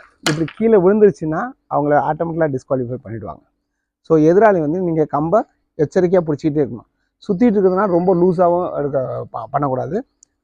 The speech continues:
பிடிச்சிட்டே இருக்கணும், கொஞ்சம் ஸ்ட்ராங்கா இருக்கணும்.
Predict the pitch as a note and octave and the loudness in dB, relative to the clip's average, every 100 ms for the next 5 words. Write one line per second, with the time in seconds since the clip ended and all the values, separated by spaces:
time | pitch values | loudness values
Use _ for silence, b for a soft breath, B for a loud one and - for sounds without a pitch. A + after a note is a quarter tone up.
0 | _ F3 - E3 C#3+ G2+ F2+ _ _ _ | _ -2 -2 0 0 -2 -14 _ _ _
1 | _ _ _ _ _ _ C#3+ C3+ - D3+ | _ _ _ _ _ _ -2 0 -2 2
2 | D#3 B2 B2+ | 2 2 -4